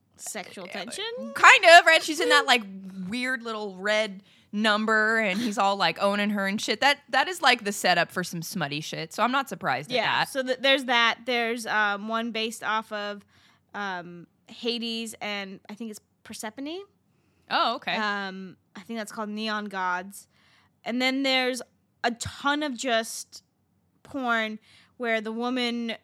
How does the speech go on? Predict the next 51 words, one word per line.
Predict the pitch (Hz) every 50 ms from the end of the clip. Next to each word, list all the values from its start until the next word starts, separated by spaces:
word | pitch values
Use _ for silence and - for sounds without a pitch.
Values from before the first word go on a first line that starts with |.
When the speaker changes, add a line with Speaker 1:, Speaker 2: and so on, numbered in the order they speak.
| -
Speaker 1:
falls | - - - 254 233 233 240 214
in | 240 240
love | 226 220 220 208 208
with | 220 196
a | 196
gang | 208 190 202 190 190 190 185
member | 170 - - - - - - -
or | - 175 196 196 202
gang | 196 196 214 214 214 220
members. | 220 214 202 202 180 180 175 160 143 180 - - - - - _ - 196
You | 208 208
know, | 190 175 165 165
it's | 190 -
a | 233 220 190 -
reverse | 208 220 220 220 220 220 214 -
harem. | 220 214 185 156 123 - 180 185 _ _ _ _ _ _
Speaker 2:
So | - - - 233 226 220
when | 220 240 240
you | 247
say | 247 - 370 370 262
gang | 247 233 226 226 202
members, | 175 180 185 190 202 208 233 -
and | - 185 190
I'm | 185 196
not, | 208 220 214 180 - - -
this | 185 240 247 -
is | 208 196 196
not | 220 190 175 175 165 156 _ _ _ -
speaking | - - - 208 202 - - 180 175
ill | - 190 190 202
of | 220 185 262
either | 269 220 190 170 165 165 - -
category. | - 226 226 220 196 196 180 170 165 160 160 165
Are | 170 170
we | 175 -
talking, | - 226 180 180 180 - 185 190
like, | 185 175 165 -
a | - 160 160
mobster, | 165 175 170 208 277 311 349 - - 440 440 440
or | 381 294
are |
we | 240 226 240
talking, | - 269 214 226 - 254 226 220 208
like, | 190 175 175 - - - _ _ _ _ _ _ _ _ _ _ _ _ _ _
Speaker 1:
Like | - 214 208 208 - -
Speaker 2:
like, |
a | 202 214 214
Speaker 1:
motorcycle | 214 - 226 - 254 247
Speaker 2:
street | 247 254 247 262 254
Speaker 1:
gang? | - 175 165 160 160 156 160 160
Speaker 2:
gang | 165